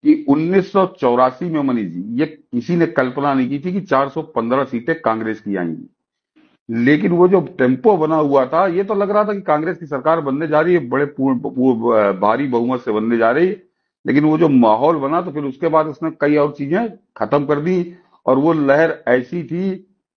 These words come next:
कि उस लहर में चंद्रशेखर बलिया से हारे थे, पूर्व प्रधानमंत्री चंद्रशेखर। अब, अ, बा-, जो यूपी के बाहर उनकी नहीं मालूम होगा, अन्यथा बलिया से चंद्रशेखर का हारना,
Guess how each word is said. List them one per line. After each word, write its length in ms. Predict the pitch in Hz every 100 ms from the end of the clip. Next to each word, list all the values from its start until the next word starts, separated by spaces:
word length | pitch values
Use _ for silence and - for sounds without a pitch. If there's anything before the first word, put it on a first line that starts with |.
| -
कि 220 | 123 - -
उस 180 | 147 135
लहर 420 | 123 135 160 156
में 140 | 165
चंद्रशेखर 680 | 165 - 139 131 135 131 151
बलिया 520 | 107 101 110 131 143
से 100 | 131
हारे 260 | 123 131 143
थे, 80 | 135
पूर्व 280 | 131 135
प्रधानमंत्री 600 | 131 113 127 123 117 151 156
चंद्रशेखर। 680 | 113 110 123 135 120 - - - - -
अब, 220 | - 113 120
अ, 200 | 117 104
बा-, 320 | 92 104 120
जो 260 | 113 127
यूपी 380 | 117 117 113 165
के 80 | 151
बाहर 300 | 123 120 143
उनकी 320 | 147 135 135
नहीं 180 | 135 151
मालूम 280 | 135 131 131
होगा, 240 | 135 160
अन्यथा 680 | 180 - 117 120 120 156 156
बलिया 600 | 113 104 110 113 143 147
से 180 | 135 143
चंद्रशेखर 580 | - 113 110 120 135 131
का 120 | 123
हारना, 640 | 104 110 120 143 120 -